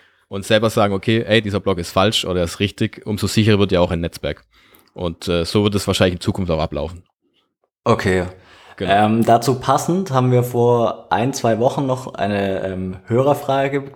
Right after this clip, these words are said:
Speaker 2: bekommen, die wir aber bisher, ja, konnten wir in keiner Folge bringen, weil sie einfach noch nicht, äh, zu dem jeweiligen Thema gepasst hat. Aber hier passt sie jetzt sehr gut.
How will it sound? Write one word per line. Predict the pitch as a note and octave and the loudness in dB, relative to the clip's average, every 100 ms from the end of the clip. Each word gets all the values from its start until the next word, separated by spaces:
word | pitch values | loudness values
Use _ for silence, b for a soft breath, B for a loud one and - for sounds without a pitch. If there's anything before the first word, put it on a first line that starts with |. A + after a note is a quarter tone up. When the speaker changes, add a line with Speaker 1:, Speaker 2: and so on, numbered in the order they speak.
| _ | _
Speaker 2:
bekommen, | C#3 C#3 C#3+ D3+ C#3+ - | -6 2 2 2 -4 0
die | A2+ A#2+ A2 G#2+ | 2 2 2 2
wir | G#2+ | 4
aber | A2 | 4
bisher, | A#2 A2+ A#2+ A2+ G#2+ - - - | 0 2 2 2 -2 -8 -16 -14
ja, | - F#2+ G2 | -2 2 2
konnten | - G#2 G2+ | 2 -2 0
wir | G#2 | -2
in | G2 | -2
keiner | F#2+ G2 G#2 | 0 0 2
Folge | - G#2 G#2 | 2 2 2
bringen, | - A#2 A2 | 0 0 2
weil | G2 | 0
sie | G2 | 0
einfach | F2+ F#2+ G2+ - - | 0 0 -4 -8 -8
noch | G#2+ G#2 - - | -6 -4 -6 -2
nicht, | A#2 A2+ - | 0 0 -2
äh, | A2 G#2 G#2 | 0 2 2
zu | - | 0
dem | G#2 G2+ | 0 0
jeweiligen | F#2+ G2 G2 G2 | 0 0 0 -2
Thema | G2 B2 B2 | -2 0 0
gepasst | G2+ - G2 - | -2 -4 -4 -2
hat. | |
Aber | A2+ G2+ | -2 0
hier | G2+ B2 | 2 2
passt | C3 C3 - | 2 -2 0
sie | |
jetzt | G2 F2+ - | -2 -2 -4
sehr | F#2+ | -4
gut. | G#2 C3 | -2 -4